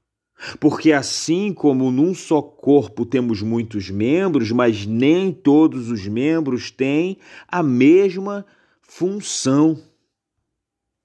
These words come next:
Há também dentro dessa argumentação o fato de Deus ser apresentado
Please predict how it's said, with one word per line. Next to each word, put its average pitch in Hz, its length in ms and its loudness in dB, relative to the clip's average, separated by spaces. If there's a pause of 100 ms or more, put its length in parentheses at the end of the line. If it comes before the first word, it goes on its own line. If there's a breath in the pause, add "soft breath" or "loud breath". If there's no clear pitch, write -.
(340 loud breath)
Há 220 160 -2
também 208 640 2
dentro 156 400 0
dessa 127 480 -2
argumentação 113 1300 -4
o 117 40 0
fato 143 540 -4
de 110 180 -8
Deus 131 540 2
ser 120 280 -2
apresentado 151 1160 -2